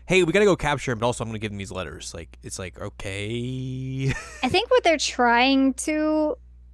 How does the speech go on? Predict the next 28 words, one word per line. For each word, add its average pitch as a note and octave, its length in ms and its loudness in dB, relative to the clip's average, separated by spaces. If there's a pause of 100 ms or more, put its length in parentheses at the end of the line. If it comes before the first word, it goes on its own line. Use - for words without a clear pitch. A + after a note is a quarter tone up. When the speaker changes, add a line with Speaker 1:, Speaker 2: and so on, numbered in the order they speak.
(560)
Speaker 2:
imply, C#4+ 480 4
and C4+ 300 4
I A3+ 80 2
could B3 240 2
be A3 180 0
very, A3+ 540 4
very A#3+ 280 4
wrong A3+ 280 2
on A#3 100 2
this A#3+ 160 0
because A3 280 -2
obviously G#3 420 0
they G#3 160 -2
didn't G#3+ 220 -4
explain B3 380 0
it. C4+ 220 0 (500)
I C4 80 2
think C#4+ 140 4
what D#4+ 140 6
they're C4+ 100 6
trying A#3 500 2
to A3+ 180 0
imply G3+ 360 -2
there G3+ 260 -2
is G#3+ 180 -2
that G#3+ 220 2
he C4+ 220 0
does, B3 640 2